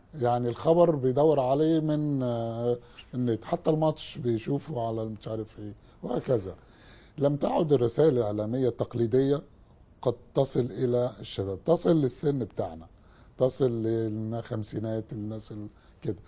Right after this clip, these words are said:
لكن أنت عايز تخاطب الشباب، خاطبهم ب-، على قدر عقولهم. عقولهم هي العمل من خلال المنصات الإعلامية على السوشيال ميديا.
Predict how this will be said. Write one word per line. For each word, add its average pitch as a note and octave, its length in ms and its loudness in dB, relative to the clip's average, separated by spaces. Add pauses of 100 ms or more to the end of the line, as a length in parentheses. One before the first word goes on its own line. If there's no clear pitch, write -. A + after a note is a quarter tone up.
(260)
لكن B2+ 240 0
أنت C#3 120 -4
عايز D3 200 2
تخاطب D#3+ 300 -4
الشباب، C#3 360 -2 (360)
خاطبهم C3 560 0
ب-، A2+ 40 0
على G#2+ 280 -2
قدر C3+ 300 -2
عقولهم. A#2 460 -6 (440)
عقولهم E3 680 2 (640)
هي F3 520 2
العمل C3+ 640 -2 (180)
من B2 180 -4
خلال C3 300 2
المنصات A#2+ 580 -2
الإعلامية A#2 720 -4 (380)
على A#2 220 -2
السوشيال A#2 500 -4
ميديا. E2+ 300 -12